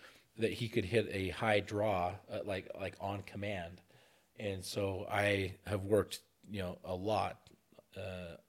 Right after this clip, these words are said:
to try and do that same thing. And, uh, it's still, it's di-, a more difficult shot, but I feel like I've, I've gotten, uh, to the point where I can hit most shots with the driver when I need to.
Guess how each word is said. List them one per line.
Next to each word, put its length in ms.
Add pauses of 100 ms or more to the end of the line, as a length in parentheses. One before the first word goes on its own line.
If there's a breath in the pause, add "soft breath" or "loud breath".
(140)
to 100
try 260
and 120
do 80
that 200
same 260
thing. 340
And, 160 (560 soft breath)
uh, 160
it's 100
still, 420
it's 200
di-, 360
a 60
more 200
difficult 400
shot, 360
but 80
I 80
feel 200
like 180
I've, 420
I've 240
gotten, 480 (560 soft breath)
uh, 460 (220)
to 80
the 80
point 320
where 100
I 80
can 160
hit 280
most 280
shots 580
with 160
the 80
driver 380
when 160
I 80
need 280
to. 120